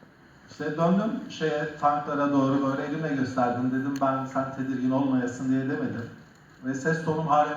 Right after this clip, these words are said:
böyle arkadaşlar. "Dedim, tedirgin olmayasın diye demedim," dedim. "Ee, ama ben buraya ölmeye geldim. Büyük ihtimal öleceğim.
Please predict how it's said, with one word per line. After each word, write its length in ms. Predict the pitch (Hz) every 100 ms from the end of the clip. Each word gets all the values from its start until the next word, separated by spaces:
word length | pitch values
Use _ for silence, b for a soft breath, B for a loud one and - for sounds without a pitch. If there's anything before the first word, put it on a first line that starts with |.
| 147 135
böyle 120 | 113
arkadaşlar. 640 | 107 - 107 98 101 90 87 - - - - - -
"Dedim, 180 | 156 151
tedirgin 320 | 151 165 175
olmayasın 560 | 170 170 165 165 170 165
diye 240 | 165 170
demedim," 440 | 180 - 123 120
dedim. 260 | 120 - 165 - - B B B - -
"Ee, 40 |
ama 420 | 143 147 160 175 165
ben 180 | 160
buraya 200 | 156 165
ölmeye 340 | 151 143 156 180
geldim. 380 | 165 135 160 156
Büyük 180 | 156 -
ihtimal 320 | - 147 147
öleceğim. 420 | 139 127 143